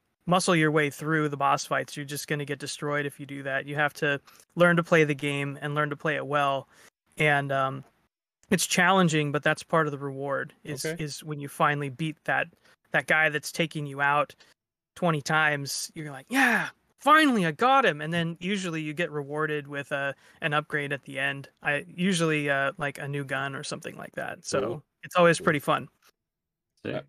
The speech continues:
Speaker 2: Uh,
Speaker 3: All right,
Speaker 2: another,
Speaker 3: well
Speaker 2: uh, I'm sorry, I got one more quick question.
Speaker 3: Mm-hmm.
Speaker 2: This is an important one. This might be the make or break it for me.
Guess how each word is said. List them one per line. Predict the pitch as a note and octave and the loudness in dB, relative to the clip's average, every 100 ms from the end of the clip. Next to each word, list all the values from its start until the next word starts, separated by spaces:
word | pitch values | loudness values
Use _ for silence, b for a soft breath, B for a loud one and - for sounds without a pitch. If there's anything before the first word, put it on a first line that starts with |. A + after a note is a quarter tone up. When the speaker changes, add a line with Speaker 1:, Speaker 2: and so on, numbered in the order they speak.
| - | -10
Speaker 2:
Uh, | |
Speaker 3:
All | F#2+ | -2
right, | G2+ G#2 F#2+ | 2 4 4
Speaker 2:
another, | |
Speaker 3:
well | F#2+ G2 G2+ - | 2 2 0 -4
Speaker 2:
uh, | G2+ D#2+ - | -12 -10 -14
I'm | |
sorry, | F#2+ F#2 E2 | -8 -6 -6
I | F#2 | -4
got | F#2+ E2+ F2 | -4 -6 -8
one | G#2+ | -10
more | G#2+ G#2 | -8 -8
quick | F#2 - F2+ | -10 -12 -14
question. | - F2 - F2+ E2 F2 _ _ | -12 -14 -12 -16 -14 -18 _ _
Speaker 3:
Mm-hmm. | - F#2 | -2 0
Speaker 2:
This | G#2+ A2+ | 0 -4
is | |
an | A#2 A2+ | -8 -8
important | G#2 A#2 G#2+ C2 | -8 -6 -6 -8
one. | E2+ D2+ D2+ - _ | -14 -14 -16 -20 _
This | - - | -20 -14
might | F#2+ F#2 | -14 -12
be | F#2+ F#2+ F#2 F2 _ | -12 -10 -12 -18 _
the | E2+ | -10
make | F2 - | -10 -14
or | F2+ | -12
break | F2+ E2+ C#2+ | -10 -10 -12
it | C#2 | -18
for | D#2+ D2 | -18 -18
me. | C2+ D2+ | -18 -20